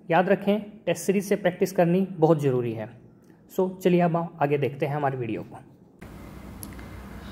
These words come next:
So दोस्तों, अब हम बात करते हैं, अ, हमारे आगे topics के बारे में, जो कि है characteristics of sound। अ, sounds के बारे में और क्या-क्या characteristics हैं, like कैसे वो loudness है, intensity,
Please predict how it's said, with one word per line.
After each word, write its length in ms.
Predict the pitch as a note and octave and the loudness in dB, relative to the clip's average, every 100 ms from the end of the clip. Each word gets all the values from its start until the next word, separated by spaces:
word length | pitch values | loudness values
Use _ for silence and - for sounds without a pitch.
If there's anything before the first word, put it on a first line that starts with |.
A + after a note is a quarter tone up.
| - | 2
So 140 | - B3+ | 8 10
दोस्तों, 600 | A#3 A#3 B3+ C#4 - - | 8 6 2 2 -4 -2
अब 120 | F3+ | 2
हम 120 | G3 F#3 | 4 6
बात 220 | F3 F3 | 6 6
करते 260 | F3+ F3 | 2 4
हैं, 360 | E3+ F3 F#3+ F#3+ - | 4 4 2 -2 0
अ, 320 | B2+ C3 C3 - | 2 2 0 4
हमारे 220 | D3+ D3+ | 8 8
आगे 200 | D3 E3+ | 8 8
topics 400 | E3 D#3+ E3 - | 6 4 2 4
के 80 | D#3+ | 6
बारे 220 | D3+ D3+ | 8 8
में, 260 | D#3 E3 | 6 6
जो 120 | D#3+ D3+ | 6 6
कि 160 | D#3+ | 6
है 120 | D3+ | 4
characteristics 680 | D3+ D3+ - E3 - F#3 E3 | 6 4 2 0 0 2 2
of 120 | C#3+ - | 2 0
sound। 240 | B2 B2 - - - - - F#3+ | 0 0 -6 -14 -14 -14 -2 0
अ, 60 | |
sounds 420 | F#3 A3 A3+ A#3+ | 4 8 8 6
के 120 | - A#3 | 4 4
बारे 200 | A3+ A#3 | 6 6
में 120 | A#3 | 6
और 60 | |
क्या-क्या 300 | A3+ G#3+ A3 | 4 4 4
characteristics 720 | A3 F3 E3+ D#3+ - D3 - C#3+ | 6 4 4 2 2 -2 0 0
हैं, 160 | B2+ | 2
like 460 | C#3 D3 - D#3 D3+ | 2 2 2 0 4
कैसे 220 | E3+ F#3 | 6 8
वो 80 | E3+ | 8
loudness 600 | D3+ D3+ D#3 D#3+ D#3 - | 8 8 8 4 4 2
है, 220 | D3+ D3+ | 2 4
intensity, 640 | D#3 D#3+ D#3 D#3 - D#3+ | 4 6 6 4 4 2